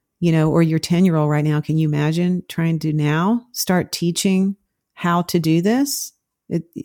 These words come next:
it's, it would be very difficult.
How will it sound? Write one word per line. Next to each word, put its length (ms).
it's, 560
it 140
would 140
be 100
very 220
difficult. 600